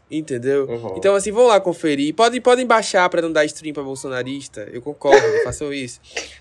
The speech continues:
Speaker 1: Mas eu não vou mentir. Se vocês me verem na avenida em fevereiro, de repente, muito bêbado, dançando essa música da Cláudia Leite com a Ivete,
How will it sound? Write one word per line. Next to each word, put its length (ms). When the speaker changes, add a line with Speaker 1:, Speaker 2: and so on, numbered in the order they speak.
Speaker 1:
Mas 200
eu 120
não 120
vou 140
mentir. 280
Se 100
vocês 280
me 140
verem 220
na 100
avenida 400
em 60
fevereiro, 600
de 200
repente, 680
muito 300
bêbado, 640
dançando 600
essa 160
música 360
da 80
Cláudia 300
Leite 220
com 60
a 40
Ivete, 500